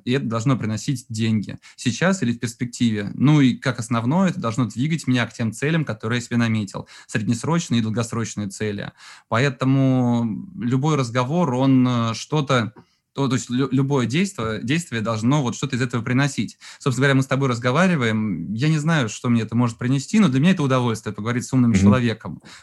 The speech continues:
Speaker 1: Поэтому я выделил на это время, собственно говоря. И говоря о каком-то проекте, о каком-то занятии, я стараюсь вот следовать этим принципам. Как знаешь, сейчас развивая "Практика Дэй", свой проект,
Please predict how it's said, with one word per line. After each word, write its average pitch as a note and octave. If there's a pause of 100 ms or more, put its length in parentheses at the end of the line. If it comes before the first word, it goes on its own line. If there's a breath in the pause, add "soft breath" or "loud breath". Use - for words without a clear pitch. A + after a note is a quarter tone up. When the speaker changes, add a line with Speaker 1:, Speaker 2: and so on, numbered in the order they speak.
Speaker 1:
Поэтому C#3+
я C#3
выделил B2
на B2+
это B2
время, G#2+ (140)
собственно A#2
говоря. C3
И B2
говоря C3
о B2
каком-то B2
проекте, E3
о A2
каком-то A#2+
занятии, B2+ (260 loud breath)
я B2+
стараюсь D3
вот A2 (100)
следовать C#3
этим B2+
принципам. A#2 (240 loud breath)
Как B2+
знаешь, E3
сейчас A#2
развивая A#2
"Практика A#2+
Дэй", E3
свой B2
проект, A2+